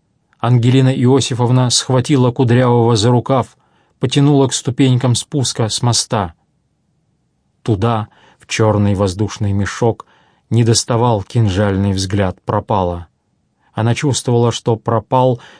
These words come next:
скребком счистил с ее лица морщины, зажег глаза, разогнал кровь. Она реально была готова на все. "Бери или проиграешь", прошептала она. "Я",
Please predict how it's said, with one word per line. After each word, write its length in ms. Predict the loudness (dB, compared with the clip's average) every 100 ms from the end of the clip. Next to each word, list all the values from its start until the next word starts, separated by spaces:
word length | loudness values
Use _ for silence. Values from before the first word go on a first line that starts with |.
| -12
скребком 760 | -8 -2 -2 -2 -2 0 0
счистил 600 | -2 -10 -8 -8 -4 -4
с 120 | -2
ее 200 | 0 2
лица 300 | 0 -2 -2
морщины, 680 | -2 -2 -4 -4 -2 -2 -4 -10 -20 -8
зажег 420 | -4 0 0 0
глаза, 560 | 0 0 2 0 0 0
разогнал 500 | 0 0 2 0 0
кровь. 440 | 2 2 0 -8 _ _ _ -10
Она 220 | -4 0
реально 480 | 0 0 2 2 2
была 240 | 0 0
готова 340 | 0 0 2 2
на 120 | 0
все. 400 | -2 -2 -2 -4 _ _ _ _ _ -10
"Бери 600 | -2 2 2 2 0 -4 _ -20 _
или 440 | 0 2 4 2 -2 _ -8
проиграешь", 800 | -4 -2 -2 -2 -2 -6 -10 -14 _ _ _
прошептала 640 | -8 -6 -6 -4 -2 0 0
она. 340 | 0 -2 -6 _ _ _ _ _ _ _ _ _
"Я", 520 | -8 -4 -2 -2 -4